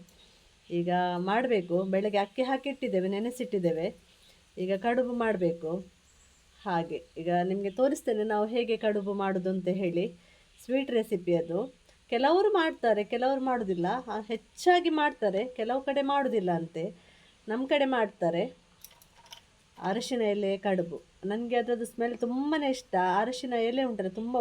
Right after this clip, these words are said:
ಒಳ್ಳೆ ಪರಿಮಳ ಬರ್ತದೆ ಬೇಯುವಾಗ. ಅದು ಎಲೆಯಲ್ಲಿರುವ ಪರಿಮಳ ಉಂಟಲ್ಲ, ನಾವು ಮಾಡಿರುವ ಕಡುಬಿಗೆ ಸೇರಿಕೊಂಡು ಒಳ್ಳೆ ಪರಿಮಳ ಕೊಡ್ತದೆ.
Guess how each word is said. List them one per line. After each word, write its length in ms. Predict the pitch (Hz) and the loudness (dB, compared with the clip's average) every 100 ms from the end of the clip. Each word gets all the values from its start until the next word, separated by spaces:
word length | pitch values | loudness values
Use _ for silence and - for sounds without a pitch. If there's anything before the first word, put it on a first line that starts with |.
| 220 | 2
ಒಳ್ಳೆ 260 | 240 269 269 | 2 0 0
ಪರಿಮಳ 340 | 254 277 262 240 | 0 2 0 0
ಬರ್ತದೆ 320 | 247 202 185 185 | -4 -4 -2 0
ಬೇಯುವಾಗ. 420 | 214 190 180 170 175 208 - - - - 226 | 0 2 0 0 -2 -4 -8 -20 -20 -8 -6
ಅದು 200 | 220 254 254 247 214 | 0 0 0 0 2
ಎಲೆಯಲ್ಲಿರುವ 460 | 262 294 277 262 254 254 | 4 4 4 2 4 4
ಪರಿಮಳ 280 | 262 285 262 202 | 2 2 2 0
ಉಂಟಲ್ಲ, 260 | 190 190 208 | 0 0 0
ನಾವು 160 | 220 220 | -2 -2
ಮಾಡಿರುವ 300 | 220 220 214 214 | -2 0 -2 2
ಕಡುಬಿಗೆ 420 | 254 269 254 240 240 | 2 2 0 -4 2
ಸೇರಿಕೊಂಡು 520 | 254 254 262 214 190 185 | 4 4 2 0 2 0
ಒಳ್ಳೆ 320 | 208 240 247 240 | -2 -2 -4 -2
ಪರಿಮಳ 360 | 240 247 233 220 220 | -2 0 -2 -2 -4
ಕೊಡ್ತದೆ. 420 | 208 175 165 | -2 -2 -2